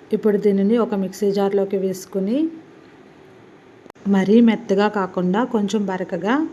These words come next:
మిక్సీ చేసుకోవాలి. పచ్చడిని ఈ విధంగా బరకగా వేసుకున్న తర్వాత ఒక బౌల్లోకి తీసుకుని పక్కన పెట్టుకోవాలి. తర్వాత స్టవ్ మీద పాన్ పెట్టుకుని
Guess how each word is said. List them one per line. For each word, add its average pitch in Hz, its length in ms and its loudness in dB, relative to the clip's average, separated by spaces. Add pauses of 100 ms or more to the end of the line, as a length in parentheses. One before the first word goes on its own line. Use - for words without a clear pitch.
(580)
మిక్సీ 226 360 2
చేసుకోవాలి. 170 720 -4 (1300)
పచ్చడిని 208 580 4 (180)
ఈ 214 120 6
విధంగా 196 360 0 (100)
బరకగా 185 500 -4
వేసుకున్న 190 440 -2 (140)
తర్వాత 175 360 -6 (1000)
ఒక - 60 0 (140)
బౌల్లోకి 190 500 0
తీసుకుని 202 460 -4 (100)
పక్కన 269 260 -2 (100)
పెట్టుకోవాలి. 165 680 -6 (2500)
తర్వాత 208 400 2 (140)
స్టవ్ 202 220 2 (120)
మీద 190 180 -2 (180)
పాన్ 190 320 -2
పెట్టుకుని 202 460 -2